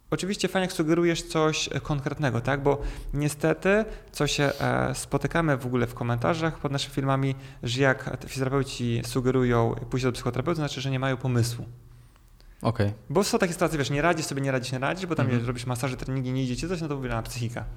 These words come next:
Speaker 1: to do psychoterapeuty”. <laughs> E, nie do końca tak jest, ale na przykład jak wyślesz pacjenta z konkretną rzeczą, że może by fajnie było przegadać jakiś tam obszar i tak dalej, bo te emocje gdzieś tam od dziecka, tutaj, widzi pan, że, że ten problem, który pan tu mi zgłosił się, to on,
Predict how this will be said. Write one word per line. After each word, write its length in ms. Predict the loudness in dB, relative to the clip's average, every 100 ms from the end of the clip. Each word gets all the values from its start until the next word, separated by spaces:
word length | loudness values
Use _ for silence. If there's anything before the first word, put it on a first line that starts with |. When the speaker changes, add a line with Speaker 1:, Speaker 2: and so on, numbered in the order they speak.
| -12 -2
Speaker 1:
to 80 | 2
do 80 | 4
psychoterapeuty”. 520 | 4 4 6 6 8
<laughs> 60 | 6 6 -2 -4 -4 -8 -10 0
E, 260 | 4 6
nie 140 | 6 4
do 80 |
końca 180 | 4 4
tak 180 | 2 4
jest, 240 | 2 2 0
ale 180 | 0
na 100 | 2
przykład 160 | -2 -2
jak 100 | 0
wyślesz 360 | 0 2 2 2
pacjenta 380 | -2 -2 -2
z 120 | -4 -4
konkretną 680 | -2 -2 2 0 2 0
rzeczą, 560 | 2 0 2 2 2 2 -4 -14 -14 -2
że 140 | 2
może 200 | 4 2
by 100 | 2
fajnie 260 | -2 -2 0
było 120 | -2
przegadać 420 | -2 -2 0 -2
jakiś 140 | -6 -6
tam 140 | -2
obszar 720 | 0 -2 -2 0 2 2 0 -4 -12 -10
i 80 | -6
tak 220 | -4 -2
dalej, 680 | 0 0 2 2 2 2 0
bo 100 | -2
te 140 | -2
emocje 240 | -2 -2 -6
gdzieś 100 | -6
tam 160 | -4 -4
od 80 |
dziecka, 580 | -2 -2 -4 -4 -2 -2
tutaj, 680 | -2 -4 -4 -2 0 2 0 -4 -10
widzi 280 | -4 -2 -2
pan, 140 | -2 -2
że, 200 | -2 -6
że 120 | -4
ten 160 | -4
problem, 260 | 0 0 0
który 260 | 0 0 2
pan 160 | 0
tu 80 | -2
mi 100 | -2
zgłosił 320 | 0 0 -2
się, 80 | -4
to 140 | -4
on, 100 | -4